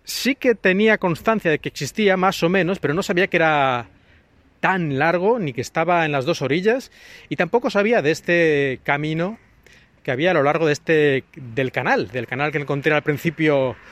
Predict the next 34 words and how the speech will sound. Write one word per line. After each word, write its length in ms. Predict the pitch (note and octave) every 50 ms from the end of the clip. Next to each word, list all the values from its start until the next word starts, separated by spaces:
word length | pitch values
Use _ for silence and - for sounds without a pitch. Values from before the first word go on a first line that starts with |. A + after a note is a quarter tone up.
| - - -
por 140 | E3+ D3+ D3
casualidad. 560 | - C#3+ - - D#3 C#3 C3 F3+ C4 A3+ - - - - -
Esto 240 | B2+ - - F3+
sí 140 | D#3 - F3+
que 80 | E3 E3+
no 100 | E3+ E3+
tenía 260 | D#3 D#3+ D#3+ F3 E3
ni 60 | D#3
la 120 | D3+ C#3+ C#3
más 120 | D3+ D#3
remota 260 | D#3+ D3+ D3 C#3+ C#3
idea, 320 | C3+ C3 C#3 D3+ G3+ B3 - - - - - - - - - -
y 80 | C#3+
seguro 260 | - D3+ C3 D#3+ A3 A#3
que 60 | -
hay 80 | F3
más 160 | D#3+ D#3 C#3 -
cosas 340 | F#3 - - D3+ C3 B2
de 60 | C3 C#3+
ese 120 | - D#3+
estilo 280 | - - D3+ D3 D#3+ D#3
por 140 | - C3+
ahí 80 | C3+ -
escondidas, 640 | - - B2+ B2 B2+ C3+ C#3 E3 F3 - - - _ -
porque, 180 | - A#2 - C3
a 20 |
ver, 200 | C3+ D#3 C#3+ G#2+
una 160 | G#2 B2 C#3 -
ciudad 240 | C#3 C#3 C3+ C3
con 120 | - C3+ C3
veinte 220 | D3 D3+ C#3 C3+
millones 240 | C3+ C3 C3+ C3 A#2+
de 60 | B2
habitantes, 600 | A#2+ A#2 A2+ B2 B2 A#2 C#3+ D3 D#3 - - -